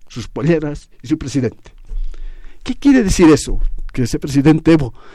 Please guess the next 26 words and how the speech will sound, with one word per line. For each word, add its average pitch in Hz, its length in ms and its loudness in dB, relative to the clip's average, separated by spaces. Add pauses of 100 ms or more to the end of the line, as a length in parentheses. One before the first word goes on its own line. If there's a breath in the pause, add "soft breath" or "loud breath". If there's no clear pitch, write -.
(200 loud breath)
es 185 120 4
la 196 120 4
síntesis 226 540 2
virtuosa 185 680 2
de 123 100 4
un 196 220 4
pueblo 226 380 4
movilizado 208 680 2
que 165 100 2
se 160 120 4
reconoce 165 640 0 (280 loud breath)
en 202 180 4
sus - 280 -8 (720)
hechos - 360 -4
culturales, 190 580 -4
sus 143 120 -8
manifestaciones 160 760 -6
culturales, 240 560 -4 (340 loud breath)
como 196 360 -6 (480)
construcción 196 720 0
de 240 80 0
futuro, 233 500 2 (460)
como 165 220 2
posibilidad 185 640 -2
de 240 100 4
transformación. 170 840 -2